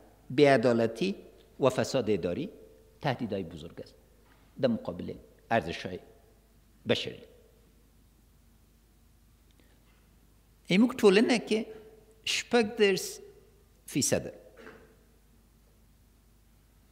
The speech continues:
یو اعشاریه پنځه، یو ډالر و پنځه ویشت سنت باندې لاندې ژوند کوي. یعنی پنځوس افغانۍ تر اویا ور-، افغانۍ باندې په ورځ کې. یو کورنۍ به څنګه په دې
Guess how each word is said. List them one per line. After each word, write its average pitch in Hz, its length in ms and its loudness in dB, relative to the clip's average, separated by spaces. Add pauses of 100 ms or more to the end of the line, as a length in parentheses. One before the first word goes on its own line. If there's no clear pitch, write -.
(1600)
یو 185 200 6
اعشاریه 180 340 4
پنځه، 165 440 -4
یو 151 160 8
ډالر 156 260 2
و 151 40 -4
پنځه 123 260 -2
ویشت 117 220 -2
سنت 95 220 -4
باندې 76 340 -8 (460)
لاندې 139 280 4
ژوند 82 380 -4
کوي. - 100 -18 (840)
یعنی 156 160 2
پنځوس 160 380 0
افغانۍ 156 400 0 (920)
تر 147 140 6
اویا 147 280 6
ور-، 143 200 0 (140)
افغانۍ 123 380 4
باندې 123 240 0
په 104 120 -2
ورځ 76 180 -4 (100)
کې. - 80 -20 (2000)
یو 160 100 6
کورنۍ 185 400 2
به 170 60 2
څنګه - 260 -2
په - 140 -14
دې 82 60 -8